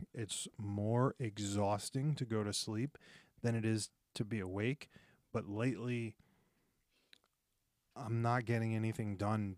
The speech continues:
during the day because I'm checked out, because I'm so exhausted.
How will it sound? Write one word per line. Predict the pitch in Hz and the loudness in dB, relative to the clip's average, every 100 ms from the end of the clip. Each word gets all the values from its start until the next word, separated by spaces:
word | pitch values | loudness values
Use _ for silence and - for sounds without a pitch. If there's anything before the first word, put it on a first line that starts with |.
| _ - | _ 0
during | 110 107 98 98 | 2 4 2 -2
the | 90 | -4
day | 87 104 120 101 | 0 4 4 2
because | 90 92 95 | -2 -4 -4
I'm | 90 85 | -4 -4
checked | - 92 - 101 | -4 -6 -6 -4
out, | 98 92 - - | -2 -4 -8 -14
because | 101 98 | -10 -8
I'm | 90 90 | -8 -6
so | 87 - - - - 101 101 95 | -6 -6 -4 -4 -2 -2 -2 -4
exhausted. | 92 95 92 87 - - - | -4 -4 -2 -4 -8 -12 -14